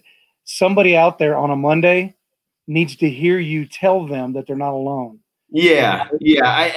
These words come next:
Speaker 2: I agree. And, and, and again, you know, I will admit my own humanity. On Monday, this Monday, I was flying.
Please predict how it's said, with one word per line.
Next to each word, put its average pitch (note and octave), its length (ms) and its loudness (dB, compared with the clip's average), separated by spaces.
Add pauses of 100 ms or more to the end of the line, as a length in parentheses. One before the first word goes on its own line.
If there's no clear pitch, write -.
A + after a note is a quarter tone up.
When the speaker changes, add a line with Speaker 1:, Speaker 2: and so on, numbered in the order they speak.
(160)
Speaker 2:
I F#3 80 2
agree. D#3 640 0
And, C#3+ 260 -2
and, C#3+ 320 -6
and C#3+ 140 -6
again, C3+ 580 -2 (160)
you C#3 140 -4
know, C3 80 -2
I B2 240 -2
will D#3+ 180 0
admit C#3 380 -2
my C3+ 220 -2
own C#3 200 -4
humanity. C3+ 460 -2
On A#2 140 -4
Monday, D#3 380 0
this D#3+ 240 -2
Monday, E3+ 360 -2
I B2+ 160 0
was B2+ 220 -4
flying. A#2 540 -6